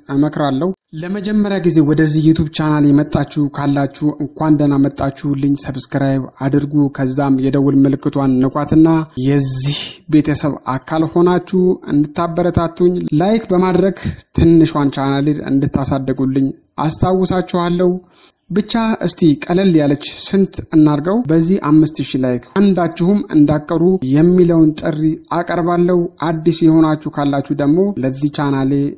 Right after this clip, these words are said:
ሃይ ሃይ እንድትሉኝ ኮመንት ላይ ሃይ ዴቭ፣ ሃይ አዲስ በሉኝ። ምርጥ ቤተሰብ ሳይንሳዊ ወይ ደግሞ በተለያዩ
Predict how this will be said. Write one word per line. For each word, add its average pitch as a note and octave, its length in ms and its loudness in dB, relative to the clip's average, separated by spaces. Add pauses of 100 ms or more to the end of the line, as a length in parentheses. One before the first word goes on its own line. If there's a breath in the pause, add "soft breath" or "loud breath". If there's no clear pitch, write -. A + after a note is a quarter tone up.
(120)
ሃይ G#3 340 0
ሃይ E3+ 300 -2
እንድትሉኝ C#3+ 580 -2
ኮመንት C#3+ 440 2
ላይ E3 180 2
ሃይ D3+ 320 -2
ዴቭ፣ C#3+ 320 2
ሃይ D3 240 -2
አዲስ C#3 440 0
በሉኝ። D3+ 260 2 (540 loud breath)
ምርጥ F#3 420 2
ቤተሰብ D3+ 440 0 (200)
ሳይንሳዊ D#3+ 580 6 (220)
ወይ C#3+ 180 4
ደግሞ D3 260 6 (180)
በተለያዩ D#3 720 0